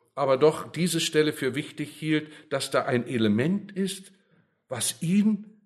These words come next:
nach, zum Nacheifern reizen sollte, nämlich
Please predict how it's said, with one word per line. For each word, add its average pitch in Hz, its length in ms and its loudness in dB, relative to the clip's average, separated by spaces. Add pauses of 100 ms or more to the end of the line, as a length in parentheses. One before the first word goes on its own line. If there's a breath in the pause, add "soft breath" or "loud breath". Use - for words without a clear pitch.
(880)
nach, 143 380 -8
zum 127 180 -6
Nacheifern 135 640 -6
reizen 98 500 -6
sollte, 87 500 -8 (280)
nämlich 123 440 -8